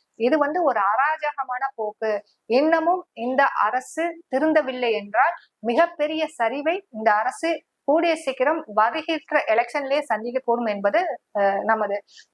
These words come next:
திண்ணமான கருத்து. ஆஹ், ரெண்டாவது விஷயம் வந்து இப்ப தமிழ்நாட்டுல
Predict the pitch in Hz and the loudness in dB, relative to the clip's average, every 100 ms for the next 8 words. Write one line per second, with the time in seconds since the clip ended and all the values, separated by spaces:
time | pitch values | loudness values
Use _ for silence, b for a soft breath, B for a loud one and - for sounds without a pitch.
0 | 285 302 277 254 269 208 185 - 180 - | 2 4 4 2 -2 -6 -8 -10 -12 -12
1 | - - 226 220 214 214 - 247 311 349 | -2 2 2 2 0 -2 2 2 4 2
2 | 339 302 262 - 269 247 262 233 208 285 | 2 -2 -8 -6 -4 -2 0 2 2 0
3 | - _ _ - 254 262 240 226 220 214 | -6 _ _ -2 0 4 2 2 0 0
4 | 247 262 339 320 311 302 | 0 0 2 0 -2 -2